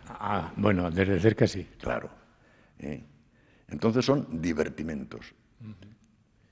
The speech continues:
Speaker 2: Mira, llega un momento en el, en, eh, no un momento, sino cuando ya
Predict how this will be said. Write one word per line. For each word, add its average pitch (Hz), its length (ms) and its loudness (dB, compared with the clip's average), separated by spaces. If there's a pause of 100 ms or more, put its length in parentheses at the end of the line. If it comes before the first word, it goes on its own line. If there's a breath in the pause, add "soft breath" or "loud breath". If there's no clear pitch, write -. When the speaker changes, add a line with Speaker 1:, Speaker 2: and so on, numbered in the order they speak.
(100)
Speaker 2:
Mira, 110 220 6
llega 160 240 0
un 117 140 0
momento 98 440 0
en 76 260 -6
el, 73 300 -6
en, 67 420 -8
eh, - 680 -18
no 113 180 -2
un 82 120 -4
momento, 87 380 -2
sino 73 280 -8
cuando 65 320 -12
ya 90 280 0